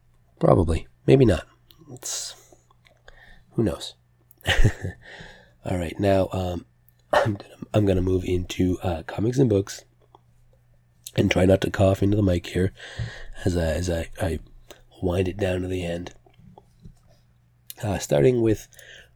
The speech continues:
Crowded. Uh, so Crowded is an upcoming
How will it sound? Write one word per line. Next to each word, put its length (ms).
Crowded. 560
Uh, 260
so 840
Crowded 420
is 140
an 80
upcoming 580